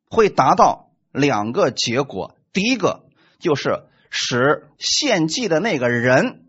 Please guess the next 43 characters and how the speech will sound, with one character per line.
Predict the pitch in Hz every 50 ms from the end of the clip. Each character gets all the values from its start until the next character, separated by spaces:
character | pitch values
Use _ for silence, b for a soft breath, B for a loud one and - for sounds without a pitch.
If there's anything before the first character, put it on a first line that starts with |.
| _ _ -
在 | - 226 202 151 127
神 | 120 - - - - 139 131 160
面 | 220 240 208 147 123 -
前 | - - - 107 107 117 120 - b b b b b b
蒙 | b - 113 107 104 110 131 131 -
悦 | 120 120 104 85
纳。 | 87 95 87 - _ _ _ _ _ _ _ _ _ _ _ _ _ _ _ _ _ _ _ _ _ _ _ _ _ _ _ _
现 | - - 170
在 | 175
大 | 165 147
家 | 139
明 | 139 131
白 | 131 135
了 | 131 127
吗？ | 120 113 - - _ _ _ _ _ _ b b b b
燔 | - 226 226 233
祭 | 220 220
的 | 180
特 | 147 - 202
点 | 156 139
是 | 147 165
什 | 131 117
么？ | 110 123 135 - _ _ _ _ b b b b b b
你 | b 160 165 156 165 190
献 | 180 - - - 247 214 175
上 | 190 180
了 | 165 147
这 | 160 208 170
个 | 156 143
祭 | - - - 240 233 170
物， | 180 196 160 - - - _ _ _ _ _ _ _ _ _ _ _ _ _ _ _ _
因 | - 165 233 262 269 254
着 | 247 208
这 | 190 240 233
个 | 185 170
祭 | 170 - - - 254 208
物， | 165 175 180 147 - - - _ _ _
你 | - 135 156 156 151 143
被 | 139 147 - 240 196 151 131
神 | - - - - - - 110 107 127 156 - _ _ _ _ _ _
悦 | - 120 113 98
纳 | 92 101 104
了。 | 90 - - - - -